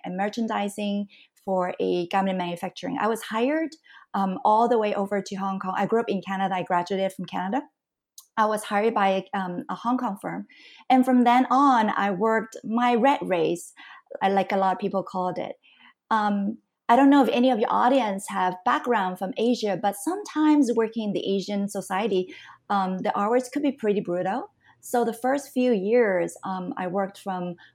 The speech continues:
Monday to Friday, eight thirty in the morning to around ten P M at night. So it was really,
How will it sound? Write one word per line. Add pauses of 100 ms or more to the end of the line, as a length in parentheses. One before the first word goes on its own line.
Monday
to
Friday,
eight
thirty
in
the
morning
to
around
ten
P
M
at
night. (400)
So
it
was
really,